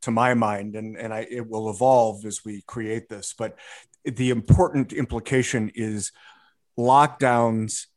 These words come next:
those kinds of mandates are never justified. Let's say the data showed that the pandemic was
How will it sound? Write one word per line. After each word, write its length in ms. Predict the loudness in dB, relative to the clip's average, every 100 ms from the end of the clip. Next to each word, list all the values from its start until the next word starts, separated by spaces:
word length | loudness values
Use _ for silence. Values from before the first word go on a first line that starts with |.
| _ 2
those 260 | 4 4
kinds 400 | 0 0 0 0
of 100 | -4
mandates 460 | -4 -4 -6 -8 -8
are 80 | -6
never 640 | -4 0 -2 -2 -10 -18 _ _
justified. 720 | -10 -8 -8 -10 -12 -12 -14 -4
Let's 340 | 2 2 2
say 540 | 0 4 4 2 -2 _ _ _ _ -6
the 80 | -6
data 580 | 0 2 4 2 0 -4 -14
showed 720 | -6 0 2 0 -4 -12 -18 _ _ _ _ _ _
that 320 | -8 -8 _ _
the 180 | -4 -2
pandemic 680 | 2 2 2 2 0 -2 -4
was 480 | -4 -4 -4 -6